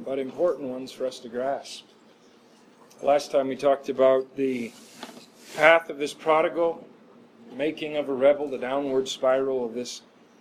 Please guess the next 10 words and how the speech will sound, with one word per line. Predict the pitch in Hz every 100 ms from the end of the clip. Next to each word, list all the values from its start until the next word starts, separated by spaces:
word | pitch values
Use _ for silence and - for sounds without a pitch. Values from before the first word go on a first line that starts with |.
| _ -
wayward | 113 135 143 135 139 135
son. | - 131 139 143
We | 120
talked | 131 131 120
about | 123 -
four | 135 135
main | 127 131 139 139
principles | 131 135 135 123 147 139
with | 139 147
that. | 139 139